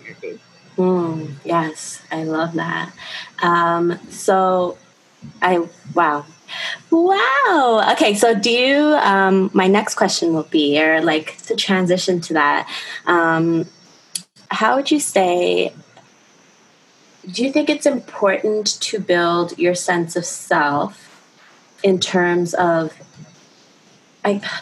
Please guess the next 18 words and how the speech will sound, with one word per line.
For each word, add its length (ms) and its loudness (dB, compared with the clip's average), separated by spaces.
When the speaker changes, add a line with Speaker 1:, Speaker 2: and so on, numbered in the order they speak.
Speaker 2:
let 80 2
me 180 2
reword 560 2
that 140 0
actually. 460 -4
It's 220 0
h-, 160 -8
one 300 0
thing 200 2
to 140 -2
build 440 0
your 120 2
set, 420 -4
like, 360 0
your 200 4
relationship 540 0
with 180 -6
yourself. 540 -6